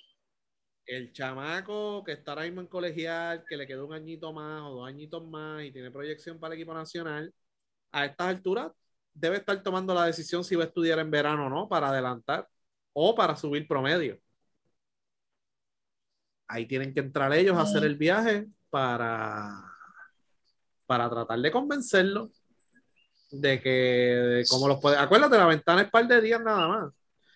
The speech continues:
sea, que no es que va a estar tres meses fuera o, o un mes fuera, como eran los torneos de antes de dos semanas, los torneos de las Américas, que era casi catorce días, más dos semanas de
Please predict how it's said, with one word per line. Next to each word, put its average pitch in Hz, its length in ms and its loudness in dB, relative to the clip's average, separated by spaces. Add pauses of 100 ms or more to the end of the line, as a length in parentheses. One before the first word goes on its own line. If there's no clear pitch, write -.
(140)
sea, 170 120 -2
que 151 80 2
no 139 60 0
es 139 80 -4
que 170 100 4 (160)
va 180 80 6
a - 20 2
estar 175 240 4
tres 165 160 6
meses 160 360 2
fuera 147 520 4
o, 123 280 0
o 123 340 2
un 190 100 4
mes 185 180 4
fuera, 170 300 6
como 147 140 0
eran 151 120 0
los 165 120 -2
torneos 170 280 0
de 160 100 2
antes 156 260 0
de 147 80 0
dos 139 220 0
semanas, 143 500 0
los 123 120 -6
torneos 123 260 -4
de 131 60 2
las 139 120 2
Américas, 131 720 -2 (540)
que 117 120 0
era 127 540 2
casi 127 240 -2
catorce 131 500 2
días, 127 500 0
más 120 480 -4
dos 120 160 -4
semanas 135 280 2
de 131 40 4